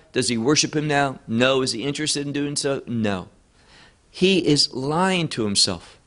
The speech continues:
What he thinks he believes is not a biblical faith.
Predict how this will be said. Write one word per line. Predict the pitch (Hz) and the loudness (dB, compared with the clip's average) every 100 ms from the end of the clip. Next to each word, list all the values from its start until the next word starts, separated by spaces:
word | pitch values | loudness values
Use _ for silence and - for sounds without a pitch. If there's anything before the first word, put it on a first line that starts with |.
| _ _ - - | _ _ -20 0
What | 160 151 | 2 2
he | 208 | 0
thinks | 208 208 190 - | -4 -4 -2 -2
he | 190 | -2
believes | 165 165 196 185 147 | -2 0 0 -2 -4
is | 151 - | -2 -2
not | 165 165 | -2 0
a | 165 | 0
biblical | 139 147 160 120 - 151 | 0 -2 -2 -2 -6 -8
faith. | - 196 165 - - | -6 -6 -6 -12 -20